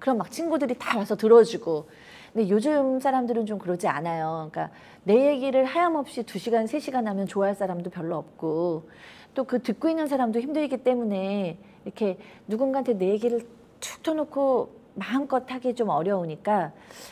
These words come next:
심리 상담사를 찾아야겠다라는, 약간 그게 이미 선진 문화에서는 그렇게 되어가고 있었던 거죠. 그런 문화를 좀 따라서 왔고, 그다음에, 어, 코로나 때 이제 그 온라인의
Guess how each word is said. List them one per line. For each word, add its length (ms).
심리 320
상담사를 720
찾아야겠다라는, 1000
약간 360
그게 260
이미 320
선진 440
문화에서는 480
그렇게 180
되어가고 480
있었던 380
거죠. 320
그런 460
문화를 320
좀 160
따라서 340
왔고, 560
그다음에, 500
어, 240
코로나 300
때 340
이제 320
그 220
온라인의 800